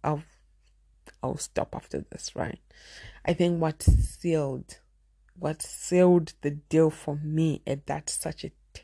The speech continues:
tender, tender young age, that how much I hated it, right? And I think as well, I grew some kind of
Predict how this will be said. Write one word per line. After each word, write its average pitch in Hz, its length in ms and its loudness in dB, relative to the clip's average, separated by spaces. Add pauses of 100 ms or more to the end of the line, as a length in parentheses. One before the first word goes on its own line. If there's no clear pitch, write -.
(180)
tender, 185 440 -2
tender 165 440 -4
young 143 380 -2
age, 135 420 -6 (480)
that 139 140 -6
how 160 340 0
much 160 320 0
I 147 120 -12 (380)
hated - 500 -4
it, - 220 -12 (160)
right? 135 260 -6 (420)
And 226 140 6
I 233 80 8
think 262 300 0
as 214 100 6
well, 175 420 2 (380)
I 180 260 8 (280)
grew 190 520 2
some 180 300 -2
kind 185 500 -2
of 156 160 -4